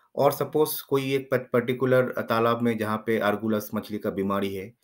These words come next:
और उसमें मछली को पक-, पकड़ा गया, गया है नेट के through, through।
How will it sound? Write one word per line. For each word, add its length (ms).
और 100
उसमें 200
मछली 300
को 120
पक-, 320
पकड़ा 300
गया, 260
गया 220
है 180
नेट 180
के 120
through, 220
through। 240